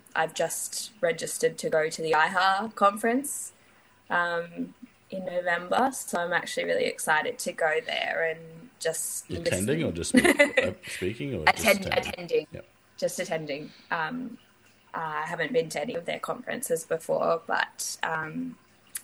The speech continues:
Speaker 1: yeah, I'm, I'm just excited to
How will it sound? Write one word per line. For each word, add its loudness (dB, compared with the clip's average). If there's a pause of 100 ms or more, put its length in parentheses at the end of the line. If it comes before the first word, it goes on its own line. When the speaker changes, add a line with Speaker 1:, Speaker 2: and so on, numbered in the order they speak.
(600)
Speaker 1:
yeah, 4
I'm, -4
I'm -8
just -8
excited -12 (480)
to -8